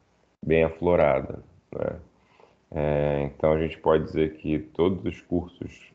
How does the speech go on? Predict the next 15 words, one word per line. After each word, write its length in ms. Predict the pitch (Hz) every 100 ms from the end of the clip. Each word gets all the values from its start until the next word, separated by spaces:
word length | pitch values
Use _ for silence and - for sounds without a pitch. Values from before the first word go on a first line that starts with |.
| _
né, 220 | - 76 67
de 120 | -
serviço 360 | - 78 73
social 460 | 78 76 - 71 71
que 100 | -
se 100 | -
pretendem 920 | - 76 71 - 76 76 71 69 71 - -
sérios, 640 | _ _ 73 80 90 85 73
né, 180 | 73 71
eles 180 | 73
sempre 300 | - 80 90 92
incentivam 880 | 92 92 98 95 - 92 92 98 104 _ _ _ _ _ _ _
a 100 | 90
pesquisa, 760 | 95 107 104 - 85 82 71 71
né? 340 | 73 76 73